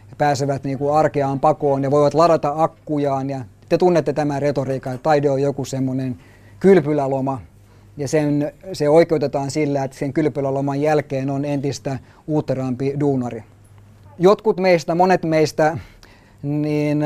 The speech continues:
kavahtaa tätä eskapistista taiteen perustelua ja haluavat niin kuin itkua vääntäen väittää vastaan, että just ei noin, vaan päinvastoin. Että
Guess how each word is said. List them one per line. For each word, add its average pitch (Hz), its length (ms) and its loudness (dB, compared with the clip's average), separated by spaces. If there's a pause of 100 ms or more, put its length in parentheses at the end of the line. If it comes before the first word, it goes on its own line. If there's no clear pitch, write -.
(120)
kavahtaa 165 640 2
tätä 139 240 -6
eskapistista 135 1000 -6 (960)
taiteen 143 400 0
perustelua 160 640 0 (720)
ja 143 400 -2
haluavat 151 500 2 (1600)
niin 143 260 -8
kuin 156 220 -2
itkua 180 460 4
vääntäen 143 680 0 (840)
väittää 156 480 2
vastaan, 151 440 2
että 143 320 -2
just 175 360 -2 (100)
ei 160 280 4
noin, 143 400 2
vaan 135 200 -4
päinvastoin. 139 800 0
Että 123 280 -12